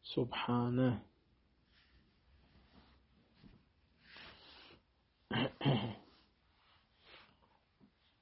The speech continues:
هذا هو المطلب الثاني من المطالب التي تعرض لها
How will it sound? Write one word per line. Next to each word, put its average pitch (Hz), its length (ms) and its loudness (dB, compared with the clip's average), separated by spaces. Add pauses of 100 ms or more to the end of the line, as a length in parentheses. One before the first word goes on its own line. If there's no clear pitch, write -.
(1040)
هذا 156 400 12
هو 147 280 8
المطلب 147 600 4
الثاني 147 800 2
من 139 220 0
المطالب 131 920 4 (1800)
التي 131 560 4
تعرض 131 680 4
لها 123 680 4